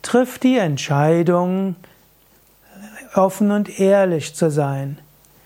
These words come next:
Vielleicht abgemildert und manchmal moduliert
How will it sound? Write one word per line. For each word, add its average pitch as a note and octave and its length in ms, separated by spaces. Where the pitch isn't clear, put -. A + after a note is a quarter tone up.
Vielleicht A3 880
abgemildert G#3 960
und E3 140
manchmal F#3 420
moduliert F#3 840